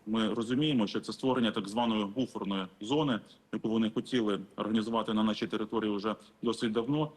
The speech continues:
і вони намагаються рухатися у цьому напрямку. Тому ми і бачимо, що штурмові дії відбуваються як в районі Вовчанська, так і, е, в районі, ну, і ви бачите, що постійно фігурує такий населений пункт, як Зелена, Строївка. Тобто вони намагаються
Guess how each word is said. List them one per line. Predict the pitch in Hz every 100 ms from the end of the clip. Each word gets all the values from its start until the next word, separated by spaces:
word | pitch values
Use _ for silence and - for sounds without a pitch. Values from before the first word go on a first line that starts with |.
| -
і | -
вони | 107 143
намагаються | 120 113 123 120 113
рухатися | 120 101 104 -
у |
цьому | 98 120 117
напрямку. | 107 87 95 92 -
Тому | 117 120
ми | 123 117
і |
бачимо, | 120 113 92 101 95
що | 110 104 - - -
штурмові | - 113 117 117
дії | 117 113
відбуваються | 107 104 113 113 107 - 107 104 - - _
як | 120 117 - - - _ _ _ _ _ -
в |
районі | 123 127 120
Вовчанська, | 110 107 - 123 117 -
так | 107 127 127 -
і, | 113 117
е, | 107 - 104 107
в | 98
районі, | 117 127 123 113 104 - _ _ -
ну, | 156
і |
ви | 117
бачите, | 117 127 - 113
що | - 117 - - -
постійно | 113 139 131
фігурує | 110 107 127 117
такий | 110 123
населений | 110 - 117 110
пункт, | - 120 110
як | 101
Зелена, | 110 117 123 110
Строївка. | 101 - 120 101 98 104
Тобто | 95 - 120 107 - - -
вони | 123 131 117
намагаються | 123 120 131 123 - 127 233